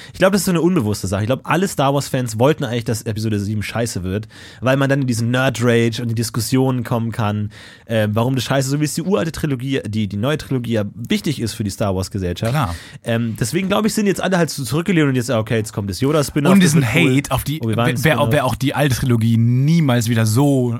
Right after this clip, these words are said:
Speaker 1: Ja,
Speaker 2: gehypt
Speaker 1: absolut.
Speaker 2: worden.
Speaker 1: Ja, ja, genau.
Speaker 2: Das ist ein riesen,
Speaker 1: Ey,
Speaker 2: riesen
Speaker 1: ohne, <laughs>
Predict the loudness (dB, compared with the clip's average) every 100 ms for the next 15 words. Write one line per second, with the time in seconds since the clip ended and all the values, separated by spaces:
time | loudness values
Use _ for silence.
0 | -6 -4 0 2 0 2 0 0 0 -2
1 | -2 -2 -4 -6 -6 -2 -2 0 2 0
2 | 2 2 4 2 0 -4 _ _ _ _
3 | _ _ 0